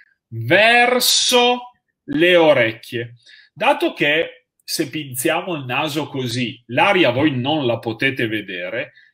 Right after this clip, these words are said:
noi che cosa facciamo? Utilizziamo un Otovent, ok? Cioè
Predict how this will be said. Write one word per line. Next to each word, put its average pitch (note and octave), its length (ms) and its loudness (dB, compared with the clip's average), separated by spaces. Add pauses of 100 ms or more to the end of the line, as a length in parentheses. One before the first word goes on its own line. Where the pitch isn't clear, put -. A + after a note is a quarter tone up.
noi D4 280 2
che F3+ 180 0
cosa C#3 320 2
facciamo? G#2+ 680 -2 (320)
Utilizziamo E3 1200 0 (180)
un D3+ 160 0
Otovent, C3+ 1080 0
ok? C3+ 600 2 (300)
Cioè E3+ 560 4